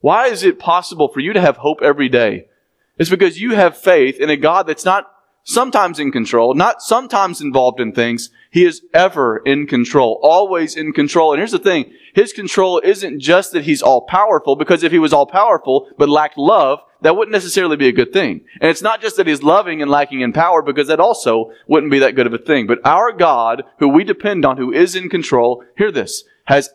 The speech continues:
absolute love and absolute power. That's comforting. That's really, really good news for us. Maybe the worst state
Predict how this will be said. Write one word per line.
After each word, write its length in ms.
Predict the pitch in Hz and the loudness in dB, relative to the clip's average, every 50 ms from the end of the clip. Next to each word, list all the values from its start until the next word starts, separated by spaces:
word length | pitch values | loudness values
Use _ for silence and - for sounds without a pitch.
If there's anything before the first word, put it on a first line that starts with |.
| _ | _
absolute 680 | 151 165 185 208 - - - 240 233 226 185 120 - - - _ _ _ _ _ _ _ _ | 0 0 0 -2 -4 -6 -6 -2 2 2 2 0 0 -8 -18 _ _ _ _ _ _ _ _
love 440 | - 202 - 143 147 160 196 208 - _ _ _ _ _ _ _ _ _ _ _ | -4 0 2 2 2 2 0 -2 -8 _ _ _ _ _ _ _ _ _ _ _
and 200 | 131 131 123 123 - | -2 -2 -2 -2 -2
absolute 720 | 123 143 160 170 165 - - 170 156 143 131 120 110 - - _ _ _ _ _ | 0 0 0 0 -2 -4 -6 -2 0 2 2 2 2 -2 -8 _ _ _ _ _
power. 400 | - 127 120 110 85 65 - - _ _ _ _ _ _ _ _ _ | -4 -2 -2 0 -2 -4 -10 -12 _ _ _ _ _ _ _ _ _
That's 180 | 139 139 - - | -2 -2 -2 -2
comforting. 380 | 135 120 - 82 78 - - _ _ _ _ _ _ _ _ _ _ _ _ _ _ _ _ _ _ _ _ _ | -6 -6 -6 -8 -12 -14 -18 _ _ _ _ _ _ _ _ _ _ _ _ _ _ _ _ _ _ _ _ _
That's 200 | - 139 131 - | -2 -2 -2 -4
really, 320 | 139 135 143 151 151 143 | -6 -2 0 2 2 2
really 200 | 131 131 127 120 | 0 2 0 0
good 180 | 107 117 110 104 | 0 0 -2 -2
news 220 | 110 110 110 107 | -2 -4 -4 -6
for 160 | - - 98 95 | -4 -2 -2 -2
us. 340 | 95 - - - - - _ _ _ _ _ _ _ _ _ _ _ _ _ _ _ _ _ _ _ _ _ _ _ _ _ _ _ _ - | -2 -4 -8 -12 -12 -14 _ _ _ _ _ _ _ _ _ _ _ _ _ _ _ _ _ _ _ _ _ _ _ _ _ _ _ _ 0
Maybe 220 | 135 147 180 214 | 2 2 2 2
the 100 | 196 175 | 0 -2
worst 600 | 147 135 127 139 151 170 180 - - - - - | -2 2 2 2 2 2 0 -4 -10 -16 -16 -12
state 480 | - - - - 151 127 110 - - | -10 -10 -4 0 2 2 2 0 -4